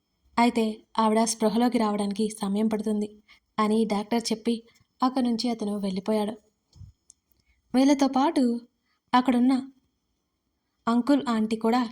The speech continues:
కొద్దిగా కుదుటపడ్డారు ఆ మాటలు విన్న తర్వాత. "అంకుల్,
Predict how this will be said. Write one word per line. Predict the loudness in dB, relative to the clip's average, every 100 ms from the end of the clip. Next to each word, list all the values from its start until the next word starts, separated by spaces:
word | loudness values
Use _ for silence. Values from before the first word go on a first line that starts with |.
| -10 _ -4
కొద్దిగా | -2 -2 -4
కుదుటపడ్డారు | -2 -2 -2 -2 -2 -6 -8 -6
ఆ | -2
మాటలు | -2 -2 -2 -2
విన్న | -2 -2
తర్వాత. | -4 -4 -8 -16 _ _ _ _ -6
"అంకుల్, | -4 -2 -4